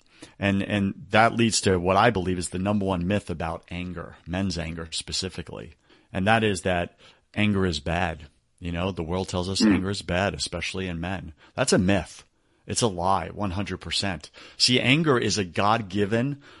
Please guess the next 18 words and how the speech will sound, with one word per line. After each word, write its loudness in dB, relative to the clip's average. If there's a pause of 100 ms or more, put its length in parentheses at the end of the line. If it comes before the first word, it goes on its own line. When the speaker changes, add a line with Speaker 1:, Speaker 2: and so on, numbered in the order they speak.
(140)
Speaker 1:
um, -4 (100)
characteristic 0
of -4
masculinity. -4
There's 4
strength 4
in 0
anger. 0 (240)
When 4
you're 6
angry, 4
you 0
become 2
a -2
very 0
strong, 2
powerful 0
force, -2